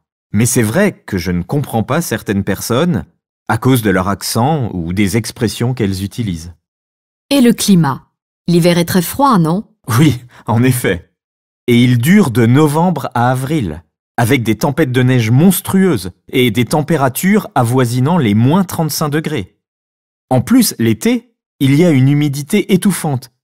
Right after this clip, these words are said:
Speaker 1: et les températures peuvent dépasser les quarante degrés. Mais ça ne me dérange pas. C'est vrai que c'est un problème de devoir enlever la neige devant chez soi tous les matins pour sortir la voiture et aller au travail,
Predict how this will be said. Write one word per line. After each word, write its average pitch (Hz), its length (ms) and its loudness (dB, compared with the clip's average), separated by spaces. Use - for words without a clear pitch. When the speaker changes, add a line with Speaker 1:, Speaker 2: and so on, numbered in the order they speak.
Speaker 1:
et 131 80 2
les 120 160 2
températures 151 640 0
peuvent 117 240 0
dépasser 156 460 0
les 135 160 0
quarante 190 320 2
degrés. 147 500 -2
Mais 135 160 4
ça 175 160 0
ne 165 80 2
me 156 80 0
dérange 120 320 -2
pas. - 320 -14
C'est - 280 -4
vrai 113 400 0
que 123 80 -10
c'est - 220 -6
un 90 80 -2
problème 98 600 0
de 92 100 -2
devoir 87 420 -4
enlever 90 320 -2
la 87 100 0
neige 98 380 0
devant 85 240 -4
chez 90 180 -6
soi 101 280 -4
tous - 120 -8
les 87 100 -2
matins 110 460 -2
pour 85 260 -10
sortir 90 380 -8
la 87 80 -4
voiture 87 540 -2
et 87 100 -2
aller 85 140 -2
au 85 80 -4
travail, 120 640 -2